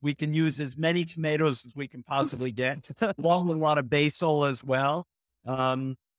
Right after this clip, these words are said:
Speaker 1: and then we've tried out different things. Uh, you know, California has the advantage that some things, I mean, we have Swiss chard. It overwinters. It'll grow right through the winter. It grows slowly in the winter, but it'll grow the next minute spring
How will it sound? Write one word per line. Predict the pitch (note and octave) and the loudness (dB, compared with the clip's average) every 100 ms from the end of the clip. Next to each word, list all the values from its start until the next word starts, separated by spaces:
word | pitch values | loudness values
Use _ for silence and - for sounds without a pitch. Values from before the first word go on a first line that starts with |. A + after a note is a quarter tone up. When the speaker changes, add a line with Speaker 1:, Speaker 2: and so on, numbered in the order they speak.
| - | -2
Speaker 1:
and | D#3+ | 2
then | G3+ B3+ | 2 2
we've | A#3+ | 0
tried | - - G#3+ A3 | -2 -2 0 0
out | G3 F3 | 0 -2
different | F#3 E3+ E3 D#3+ | -6 -6 -6 0
things. | F3 D#3+ B2+ - A#2+ | 2 2 -2 -6 -8
Uh, | C3+ - | -8 -6
you | D#3+ E3 | -2 0
know, | D#3 | -2
California | - A3+ F#3 G#3 F#3+ | -2 -4 -2 -4 -2
has | E3 E3+ | -2 -2
the | D#3 | -4
advantage | B2 E3 E3+ C3+ | 0 0 0 -2
that | C3 - | -8 -8
some | - F#3+ | -4 -4
things, | A3 E3+ C#3+ - _ _ _ - | -2 -4 -4 -10 _ _ _ -10
I | |
mean, | C#3 C#3+ | -6 0
we | G3 | 2
have | A3+ | 2
Swiss | - F#3+ F3+ - | -2 -4 -4 -2
chard. | F3 F3 F3 B2+ | 2 2 2 0
It | E3 F#3+ | 0 4
overwinters. | G3 F#3+ F#3 F3+ F#3+ - - - - | 4 2 0 0 -2 -6 -10 -14 -8
It'll | D3 F#3+ F3 | 0 0 2
grow | E3 F3 F3 | 2 4 4
right | E3+ D3+ F#3 | 4 2 0
through | - F#3+ | -6 -10
the | F3 | -4
winter. | E3+ F3 G3 G#3+ | -2 -2 -2 -4
It | F3+ | 0
grows | C4+ A3 | 0 0
slowly | - C#3+ B3+ A3+ F#3+ | 0 2 2 2 0
in | |
the | D#3+ | 2
winter, | D3 C#3+ F#3+ G#2 | 2 0 -2 -2
but | B2 E3+ | 0 2
it'll | E3 E3+ | 2 0
grow | E3 E3 F3 F3 | -2 0 2 2
the | D#3+ | 0
next | D#3 D3+ - - - _ | -4 -4 -14 -16 -20 _
minute | C3 D3 D#3 A#2+ | -6 -2 -2 -4
spring | - D3 C#3+ | -4 0 0